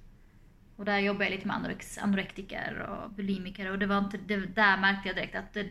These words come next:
det är ingenting jag vill. Jag vill inte tvinga folk att komma till mig. Eh, och, ehm, tan-, jag tror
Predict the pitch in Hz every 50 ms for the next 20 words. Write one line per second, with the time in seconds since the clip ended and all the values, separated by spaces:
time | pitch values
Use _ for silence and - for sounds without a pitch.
0 | - - 175 - 202 196 185 190 190 185 180 - 196 185 180 180 175 185 180 175
1 | 190 185 190 196 - 202 - - - 196 202 196 180 190 196 196 185 190 190 -
2 | - 208 190 175 - - 208 202 - - - 226 - - - - - - - -
3 | - - - - - - - 202 196 196 196 196 196 196 190 196 - - - -
4 | 196 196 196 196 190 190 190 185 185 185 - 73 71 - - - - - - -
5 | - - - - _ - - _ - - - - - - - - - - - -
6 | - 254 262 269 254 226 240 233 233 - 247 233